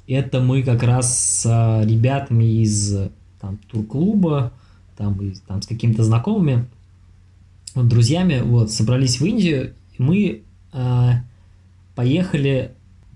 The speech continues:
это был две тысячи восьмой год, по-моему, или две тысячи седьмой, или две тысячи восьмой.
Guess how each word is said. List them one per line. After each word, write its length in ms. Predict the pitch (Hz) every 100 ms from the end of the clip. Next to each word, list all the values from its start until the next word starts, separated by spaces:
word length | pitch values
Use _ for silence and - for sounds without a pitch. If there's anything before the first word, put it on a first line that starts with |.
| - -
это 240 | 139 -
был 360 | 120 120 147 139 - - - - - - -
две 100 | 127
тысячи 360 | 117 147 - -
восьмой 500 | 117 117 - 131 117
год, 240 | 110 107
по-моему, 340 | 110 107 107 120
или 140 | 120
две 80 | 123
тысячи 200 | 139 -
седьмой, 280 | - 131 170
или 120 | 117
две 80 | 113
тысячи 200 | 123 -
восьмой. 360 | 120 - 107